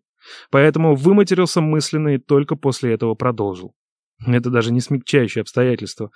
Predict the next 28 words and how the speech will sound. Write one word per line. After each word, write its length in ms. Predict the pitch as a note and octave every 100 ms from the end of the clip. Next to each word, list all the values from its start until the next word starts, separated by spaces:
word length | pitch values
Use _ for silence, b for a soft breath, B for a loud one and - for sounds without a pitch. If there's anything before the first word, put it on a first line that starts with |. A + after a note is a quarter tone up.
| B B
Включи 300 | - E3 -
мозги, 400 | F3+ F3 D#3+ F#3
Даша. 460 | C3 D#3 D3+ - - _ _
Эти 220 | C#3+ C3
ублюдки 500 | D#3 C#3+ E3+ G#3 -
насиловали 560 | C3 C3 - G3 C#3+ B2
тебя, 300 | - A#2 G#2+
били. 560 | G2 A2 F#3 F#3+ C3 G#2+ B B
Они, 240 | C3+ F#3
чёрт, 280 | - G#3+ D#3
убили 340 | F#3+ D#3+ G#3+ D#3+
твою 220 | D#3+ E3
собаку. 600 | - F3 G3 D3 A2+ - _ _ _ D#3
Угрожали 500 | D3 F#3 F3+ G#3+ E3+
убить 220 | F#3+ E3
твою 180 | E3+ D#3
маму. 340 | D#3 C3+ B2+
Даже 220 | D#3 D3+
не 80 | F#3+
смей 300 | - G#3+ E3
пытаться 500 | C3+ A#2+ G3+ F#3 C3+
их 100 | -
оправдать, 560 | B2 D3 D3 C#3 A2+ A#2+
и 40 |
себя 340 | - B2 D3
винить 360 | D#3 B2 G#2+ -
не 140 | A#2
смей». 460 | C3+ - A#2 F#2+